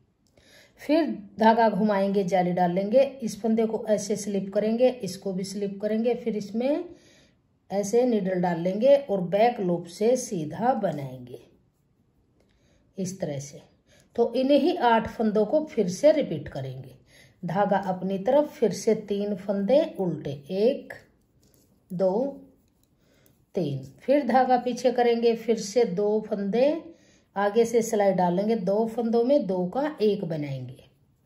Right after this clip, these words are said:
फिर ऐसे धागा घुमाएंगे, इस फंदे को सीधा बनाएंगे, फिर धागा घुमाएंगे, फिर से ये दो फंदे स्लिप करेंगे ऐसे, फिर लेफ्ट नीडल ऐसे डाल लेंगे आगे से और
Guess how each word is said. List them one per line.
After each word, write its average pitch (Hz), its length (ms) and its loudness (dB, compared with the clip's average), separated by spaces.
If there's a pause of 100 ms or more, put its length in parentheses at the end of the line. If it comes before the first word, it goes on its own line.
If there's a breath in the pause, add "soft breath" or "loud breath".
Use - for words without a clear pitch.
(420 soft breath)
फिर 311 180 0
ऐसे 247 400 2
धागा 226 320 2
घुमाएंगे, 202 600 2
इस - 320 -6
फंदे 208 300 -2
को 277 220 0
सीधा 196 580 -4
बनाएंगे, 147 640 -6 (1600)
फिर 294 280 2
धागा 254 320 4
घुमाएंगे, 226 640 2
फिर 226 240 0
से 240 220 0
ये 240 140 6
दो 214 260 0
फंदे 214 360 -4
स्लिप 185 380 -6
करेंगे 190 460 -4
ऐसे, 240 460 -4 (600 loud breath)
फिर 269 200 2
लेफ्ट 233 340 2
नीडल 220 360 0 (140)
ऐसे 202 280 0
डाल 185 200 0
लेंगे 196 300 -2
आगे 180 420 -2
से 277 240 2 (260)
और 202 280 -6